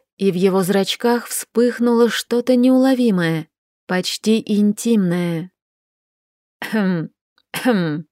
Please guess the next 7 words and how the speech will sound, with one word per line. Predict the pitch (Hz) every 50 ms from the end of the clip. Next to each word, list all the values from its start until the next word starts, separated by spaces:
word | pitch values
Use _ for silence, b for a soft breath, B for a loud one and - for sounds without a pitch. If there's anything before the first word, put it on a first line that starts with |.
| _ _ _ _ _ _ _ _ _ _ _ -
Многозначительное | 185 190 196 202 190 202 190 202 208 214 220 - 214 202 - 220 208 208 208 208 208
покашливание | 208 - 240 247 - 220 196 185 - 196 175 170 180 180 180 185 185
ректора | 185 220 254 247 - - 262 254 269
привело | 254 - 254 254 233 220 220 196 196 202
меня | 202 214 226 247 277
в | 277 -
чувство. | - - 190 180 156 - - 170 170 170 170 165